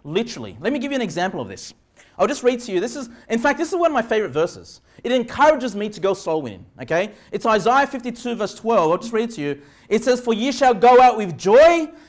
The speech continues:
and be led forth with peace. The mountains and the hills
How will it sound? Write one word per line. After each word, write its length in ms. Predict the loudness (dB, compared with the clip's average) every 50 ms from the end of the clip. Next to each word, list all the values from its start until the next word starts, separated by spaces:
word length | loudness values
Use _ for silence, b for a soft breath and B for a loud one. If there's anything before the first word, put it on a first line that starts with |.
| B B B B
and 140 | 0 0
be 100 | 2 0
led 320 | 0 2 4 4 4 4 2
forth 260 | 2 2 2 2 2
with 260 | -4 -8 -8 -8 -4
peace. 500 | 0 2 2 2 0 -2 -10 -14 -16 -20 b b b b b b
The 120 | -4 -2 -2
mountains 640 | 2 4 4 6 6 4 2 2 0 0 0 0
and 200 | -2 0 0 2
the 80 | 2 0
hills 600 | -2 -2 -2 2 2 4 2 2 -2 -6 -16